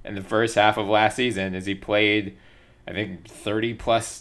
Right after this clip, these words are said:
thirty, close to thirty-five minutes a game, played thirty of thirty-four, or thirty of the first thirty-four games of the season,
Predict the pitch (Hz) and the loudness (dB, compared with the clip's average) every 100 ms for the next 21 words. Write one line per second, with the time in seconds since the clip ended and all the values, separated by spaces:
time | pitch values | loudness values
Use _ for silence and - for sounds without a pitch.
0 | - 104 113 - 165 180 165 160 143 135 | -8 -4 -4 2 4 4 4 4 4 6
1 | 131 120 117 113 110 110 107 104 104 104 | 8 8 6 0 -2 -2 0 0 0 -4
2 | - - _ - 117 110 - 117 113 113 | -12 -20 _ 0 0 2 2 2 4 2
3 | 101 104 101 98 - 98 95 95 - - | 2 0 0 0 -4 -2 -2 -4 -10 -20
4 | - - - 98 92 - 131 139 147 120 | -20 -20 -12 -10 -10 -6 0 2 2 0
5 | 107 104 120 117 117 - 110 110 98 - | -2 -2 -2 -2 -4 -6 -2 0 -2 -2
6 | 107 104 98 98 90 92 - 120 113 98 | -2 0 -2 -2 -6 -8 -4 -4 -2 -2
7 | 95 | -6